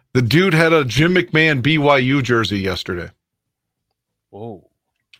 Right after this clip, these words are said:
Speaker 1: That was sweet. Yeah, he said, "I don't wanna wear Bears colors because they're so bad, they don't deserve it, but I can support the Bears by wearing Jimmy Mack's college jersey."
Speaker 2: Nice. Yeah, I had a couple of shows there I wasn't wearing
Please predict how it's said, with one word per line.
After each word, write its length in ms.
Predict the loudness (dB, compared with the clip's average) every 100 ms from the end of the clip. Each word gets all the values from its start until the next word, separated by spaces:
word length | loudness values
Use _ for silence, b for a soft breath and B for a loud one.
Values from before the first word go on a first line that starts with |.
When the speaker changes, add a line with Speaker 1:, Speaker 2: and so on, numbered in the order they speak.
| -4
Speaker 1:
That 180 | -2
was 120 | -4 -10
sweet. 360 | -6 -6 -6
Yeah, 180 | -4 -2
he 100 | -2
said, 280 | -2 -2 -4 b b -2
"I 60 | 2
don't 140 | 2
wanna 180 | 2 4
wear 220 | 4 2
Bears 320 | 2 2 0
colors 500 | 0 0 2 0 -4
because 420 | -6 -4 -2 -4 -8
they're 320 | -8 -4 -4
so 260 | 0 0
bad, 300 | 2 2 2
they 100 | 2
don't 160 | 0 0
deserve 360 | -2 2 2 0
it, 120 | -6 _
but 140 | 0 0
I 100 | 0
can 140 | -4
support 380 | -6 -2 -2 0
the 60 | -2
Bears 440 | 2 2 0 -4 b b -6
by 80 | 0
wearing 260 | 2 2 0
Jimmy 240 | 0 0
Mack's 320 | 0 0 -2
college 440 | -2 0 0 -2 -4
jersey." 400 | -4 -4 -6 -10 _ -12
Speaker 2:
Nice. 500 | -10 -10 -12 -20 -20 _ _ _ _ _ _ _ _ _ _ _ _ _ _ _ _ -4
Yeah, 160 | 0
I 40 | 0
had 120 | 0
a 40 |
couple 280 | -4 -8 -6
of 80 | -8
shows 340 | -6 -4 -4
there 240 | -2 0 0
I 40 |
wasn't 320 | -2 -6 -6 -8
wearing 440 | -6 -6 -8 -14